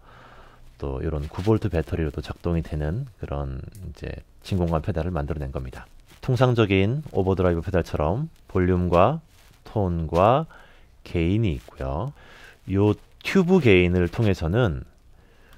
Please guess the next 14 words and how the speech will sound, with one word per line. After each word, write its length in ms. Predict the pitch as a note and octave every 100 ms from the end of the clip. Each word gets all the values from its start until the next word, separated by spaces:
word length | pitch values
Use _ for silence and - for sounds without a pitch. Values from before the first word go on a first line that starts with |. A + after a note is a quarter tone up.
| _ - - F2
유튜브에서 1120 | A2 B2 - E3+ C#3+ B2+ G2+ F2 F#2 D3 -
생성되는 920 | - C#3+ C#3 C3 G#2 F2 E2+ E2+ E2+ -
디스토션 560 | G#2+ - C#3 B2+ A#2 -
파형을 560 | - G3 G3+ D#3 F#2
조금 320 | - F2 F2
조정할 320 | D#2 F2 E2+ E2
수 100 | D2
있어요. 420 | - B1+ B1+ D#2+
그래서 400 | - D2 E2+ F#2+ - - - - - -
튜브 260 | - B2+ A2+
게인을 300 | G#2 F2+ E2+
더 160 | - F2
올리면 760 | - D#2+ E2 D#2+ E2+ A#2 D3+
더 300 | - D#2 D#2